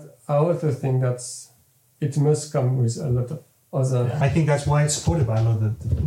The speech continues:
Speaker 2: why I support it and why it's supported by a lot of the sort of the, the more, yeah, accelerationist thinkers, is that it is so, so tied to a shorter working week. Everywhere I've seen it proposed, it's part of the progress towards a shorter working week, either through policy or through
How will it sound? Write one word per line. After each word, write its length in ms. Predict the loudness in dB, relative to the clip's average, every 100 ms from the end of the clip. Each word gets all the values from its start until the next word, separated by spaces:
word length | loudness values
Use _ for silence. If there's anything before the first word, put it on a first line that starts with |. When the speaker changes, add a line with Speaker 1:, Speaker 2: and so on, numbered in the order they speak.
| 2
Speaker 2:
why 140 | 2 2
I 160 | 2
support 300 | 0 0 0
it 40 | 2
and 100 | 2
why 100 | 0
it's 100 | -2
supported 220 | -2 -2
by 100 | 0
a 60 | 0
lot 80 | 0
of 80 | -2
the 120 | -4
sort 200 | -4 -4
of 180 | -4 -6
the, 60 |
the 220 | -8 -6 -4
more, 380 | -2 -4 -6 -10 _ -20 _ -20 -14
yeah, 160 | -8 -8
accelerationist 540 | -4 -2 0 0 -2 -2
thinkers, 240 | -2 0
is 140 | 0 2
that 120 | 2
it 180 | 2 2
is 180 | 0 0
so, 140 | -2
so 240 | -2 0
tied 340 | 0 0 -2 -2
to 100 | -4
a 40 |
shorter 280 | -4 -6 -6
working 340 | -6 -6 -8 -10
week. 180 | -8 -6
Everywhere 580 | -2 0 2 2 0 -2
I've 140 | -4
seen 160 | 0 -2
it 180 | -2 -8 -20 -20 -20
proposed, 520 | -4 0 2 0 -4 -10
it's 120 | -10
part 280 | -4 -2 0
of 80 | 0
the 80 | -2
progress 500 | 0 0 0 -4 -6
towards 280 | -8 -8 -8
a 40 |
shorter 260 | -8 -8 -10 -14
working 220 | -12 -12
week, 100 | -14 -20 _ -16 -4
either 280 | 0 2 0
through 360 | -2 0 0
policy 440 | 2 2 0 0 -2
or 220 | -2 -2
through 380 | -2 -2 0